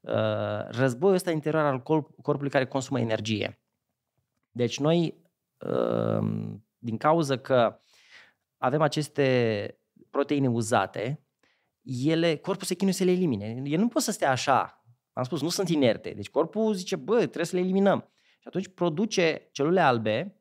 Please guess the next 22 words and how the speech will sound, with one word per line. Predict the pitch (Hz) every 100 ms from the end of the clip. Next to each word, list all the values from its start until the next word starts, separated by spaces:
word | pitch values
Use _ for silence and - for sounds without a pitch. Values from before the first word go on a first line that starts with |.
| _
care | - 139
să | 135 151 139 135 131 123 113 110 107 107 107
vină | 110 170
cu | 196 185
enzimele. | 170 151 127 113
Enzimele | 143 151 165
sunt | 147 160
niște | -
forfecuțe | 151 151 156 - 107 -
care | - 180
să | 175 - 190 180 180 180 175 175 175 - -
facă | 185 180
curățenie. | 180 180 185 117 95
Să, | - 120 -
da? | - - 214 - _ _ _ _ _
Ei, | 175 175 - _ _ -
toată | 190 -
această | 226 214 196 202
producție | - 160 147 196 -
de | 151 135 127 120 117 107 104 101
celule | 131 139 170
albe | 131 120 113 107 151 240